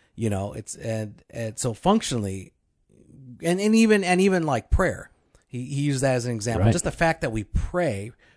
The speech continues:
Speaker 1: proves we believe in the sovereignty of God, uh, over all things.
Speaker 2: Especially in salvation. "God, please save my
Speaker 1: E-,
Speaker 2: brother."
Speaker 1: exactly. That's the example you use. Why, why are you, why are you praying that way?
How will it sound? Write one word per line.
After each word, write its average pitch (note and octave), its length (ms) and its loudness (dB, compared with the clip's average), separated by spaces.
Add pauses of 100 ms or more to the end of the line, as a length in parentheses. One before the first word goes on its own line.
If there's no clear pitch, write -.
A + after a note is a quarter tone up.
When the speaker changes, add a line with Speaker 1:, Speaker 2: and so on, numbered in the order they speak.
(180)
Speaker 1:
proves C3+ 720 2
we C3+ 220 0
believe C3+ 320 2
in A#2 40 -4
the G#2+ 60 -2
sovereignty C3+ 640 -2
of A2 160 -6
God, G#2 400 -6 (460)
uh, G#2 260 -4 (220)
over A2+ 320 -2
all G2 160 0
things. F#2+ 360 -6
Speaker 2:
Especially E3 500 8
in A2+ 120 10
salvation. A2 540 6
"God, G#2+ 200 4
please C3 240 6
save G#2+ 360 4
my F#2 400 4
Speaker 1:
E-, C#3 120 -8
Speaker 2:
brother." A2 320 10
Speaker 1:
exactly. A2 460 2
That's A#2 200 4
the G#2+ 120 0
example C#3 380 8
you C#3 80 4
use. D3+ 260 4
Why, B2+ 180 2
why D#3 180 6
are F3+ 80 6
you, F#3 200 2
why E3 220 2
are - 20 2
you F#3+ 160 2
praying F3 360 2
that G2 180 -4
way? F2+ 180 -10